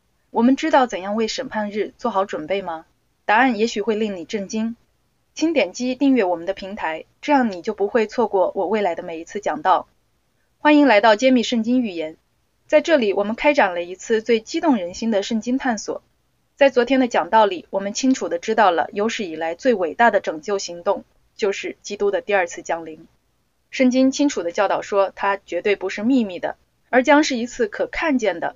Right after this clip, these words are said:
可听到的、巅峰性的、荣耀的归来。我非常期待那一天，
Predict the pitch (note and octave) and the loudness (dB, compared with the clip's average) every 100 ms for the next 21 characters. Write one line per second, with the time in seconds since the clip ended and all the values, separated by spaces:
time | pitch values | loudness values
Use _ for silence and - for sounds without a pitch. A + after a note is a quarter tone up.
0 | _ - E3+ - A#3+ B3 A3 E3+ - _ | _ -8 -8 -4 -4 0 0 -2 -6 _
1 | _ B3 C4 C4+ C#4 - B3+ F3+ - _ | _ 0 2 2 0 2 0 -2 -6 _
2 | - F#3 F3 G#3 G#3 E3+ F3+ F3 D#3 D3+ | -12 -10 -4 0 0 0 -6 -6 -6 -10
3 | - _ _ _ _ - G#3 G#3 B3 A#3 | -16 _ _ _ _ 0 2 4 2 2
4 | F#3 G3 G#3+ F#3+ F3+ E3+ E3 F#3+ F3+ | -8 -8 0 0 0 -4 -6 -8 -8